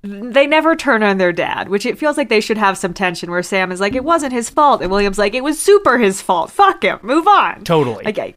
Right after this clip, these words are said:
Speaker 1: kind of feel like there should be something there. Um, it's not like,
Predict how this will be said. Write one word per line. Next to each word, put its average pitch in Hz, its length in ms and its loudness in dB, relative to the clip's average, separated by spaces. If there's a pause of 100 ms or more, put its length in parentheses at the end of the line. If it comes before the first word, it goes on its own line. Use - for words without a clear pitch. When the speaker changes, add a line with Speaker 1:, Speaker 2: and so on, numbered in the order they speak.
Speaker 1:
kind 269 260 0
of 285 60 -4
feel 277 80 4
like 233 60 -2
there 214 120 4
should 208 220 -2
be 214 100 0
something 180 460 -2
there. 170 500 -2 (520)
Um, 175 680 -2 (120)
it's - 220 -2
not 233 220 2
like, 262 560 -2